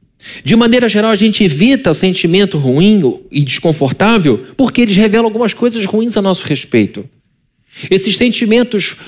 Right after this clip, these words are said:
mostram, por exemplo, que nós não somos tão crentes como achávamos que éramos. Que nós não temos tanto domínio próprio como nós achávamos que tínhamos.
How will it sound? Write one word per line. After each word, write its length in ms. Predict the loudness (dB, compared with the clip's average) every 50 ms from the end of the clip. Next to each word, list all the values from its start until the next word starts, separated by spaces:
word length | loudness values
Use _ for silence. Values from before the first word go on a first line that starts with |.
| -20 _ _
mostram, 540 | 0 0 2 2 2 0 -2 0 -2 -2 0
por 180 | 0 2 2
exemplo, 340 | 2 2 2 2 0 0 0
que 80 | 0 0
nós 160 | 0 2 2
não 120 | 0 0
somos 340 | 0 0 0 0 0 0 0
tão 160 | 0 0 -2
crentes 460 | 0 0 0 2 2 2 0 -2 -8
como 280 | -4 -2 -2 0 0 -2
achávamos 460 | -4 -2 0 0 0 2 0 -4 -6
que 140 | -2 -2 0
éramos. 580 | 2 2 0 -2 -4 -8 -10 -14 -16 -16 -18 -20 _ -20 _ _ _ _ _ _ _ _ _ _ _ _ _ _ _ _ _ _ _ _ _ _ _ _ _ _ -20 -10 -4
Que 120 | -2 0 0
nós 160 | 0 0 0
não 200 | 0 0 0 0
temos 360 | 0 0 0 0 0 -2 -4
tanto 300 | -2 -2 -2 0 0 -2
domínio 400 | 0 0 2 2 2 2 0 0
próprio 480 | 0 0 2 2 2 0 0 0 -2 -2
como 320 | 0 0 0 0 0 0
nós 220 | 0 -2 0 0
achávamos 580 | 0 -2 0 0 0 0 0 0 -2 -4 -4 -4
que 80 | -8 -6
tínhamos. 640 | -4 -2 0 0 0 0 -2 -4 -6 -10 -16 -20